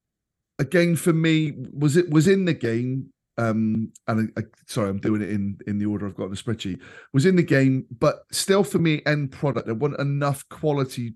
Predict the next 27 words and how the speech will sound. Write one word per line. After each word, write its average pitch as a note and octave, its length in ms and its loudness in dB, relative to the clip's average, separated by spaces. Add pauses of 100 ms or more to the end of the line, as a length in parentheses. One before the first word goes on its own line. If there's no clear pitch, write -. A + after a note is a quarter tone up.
balls A#2+ 280 0
in A#2+ 40 -2
the A#2 80 0
box. A#2+ 380 -2 (340)
A - 80 0
couple D#3+ 300 0
of D3 80 -4
times C3+ 220 0
he C3+ 60 -2
got A#2+ 120 -4
into A#2+ 120 -8
some A#2 180 -4
great C3+ 340 0
positions B2 500 -4
and A2 80 -6
just B2 260 -4
didn't A#2 320 0
find B2 400 -2
the A2 60 0
right A2+ 240 -2
pass. C3 420 -4 (420)
So C3 180 2
I've B2+ 100 0
gone C3+ 220 0
six - 420 -4
for B2 100 -2
Mark. A2+ 380 -2